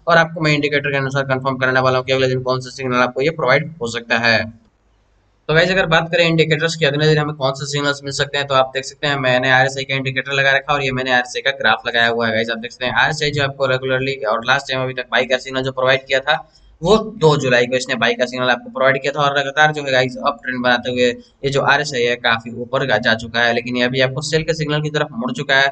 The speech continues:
तो guys ये आपको confirm तो नहीं कर पा रहा है कि ये अभी sale का सिग्नल दे रहा है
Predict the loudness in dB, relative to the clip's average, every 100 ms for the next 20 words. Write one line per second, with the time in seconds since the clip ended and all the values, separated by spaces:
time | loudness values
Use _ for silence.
0 | -4 _ -2 0 2 2 0 -2 -2 -2
1 | 2 2 2 -2 -2 0 0 0 0 0
2 | 0 0 0 -4 -6 -4 -4 -2 -4 0
3 | 2 4